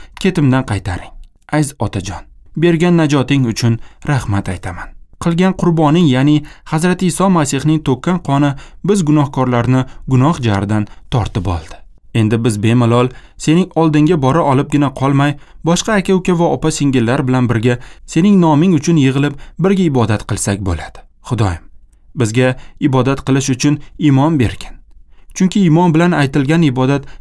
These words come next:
katta kuch-qudratga egadir. Xudoyim, men sening haqiqating haqida hali bilmagan bandalaring uchun ibodat qilaman. Xudoyim, ularning yurak eshiklarini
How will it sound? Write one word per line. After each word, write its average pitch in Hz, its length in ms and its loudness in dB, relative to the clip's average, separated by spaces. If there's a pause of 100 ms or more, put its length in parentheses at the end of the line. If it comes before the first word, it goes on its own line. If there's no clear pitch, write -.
katta - 240 -2
kuch-qudratga 104 760 -4
egadir. - 420 -10 (400)
Xudoyim, 101 340 -2 (520)
men 139 160 2
sening 123 300 0
haqiqating 120 680 -2
haqida 131 400 -2 (200)
hali 170 300 0
bilmagan 160 480 2
bandalaring 151 600 2
uchun 135 240 0 (220)
ibodat 123 500 0
qilaman. 87 340 -10 (480)
Xudoyim, 131 340 0
ularning 131 420 2 (240)
yurak 175 300 0
eshiklarini 120 680 0